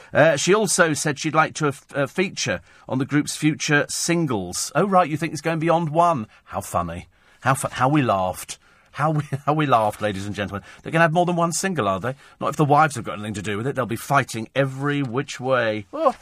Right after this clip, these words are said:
goodness me. Dreadful. Out comes Muhammad Ali, who has slapped down Donald Trump. Muhammad Ali, I don't know what he's, he's very ill, isn't he? He's seventy-three.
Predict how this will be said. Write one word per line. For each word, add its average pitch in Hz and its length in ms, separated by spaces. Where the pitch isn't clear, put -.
goodness 180 420
me. 139 240
Dreadful. 139 460
Out 220 220
comes 196 240
Muhammad 165 360
Ali, 165 460
who 139 80
has 139 140
slapped - 260
down 127 240
Donald 120 320
Trump. 143 380
Muhammad 147 320
Ali, 139 420
I 120 60
don't 139 100
know 139 80
what 131 140
he's, 120 240
he's 131 240
very 151 340
ill, 226 80
isn't 107 300
he? 104 160
He's 139 180
seventy-three. 170 800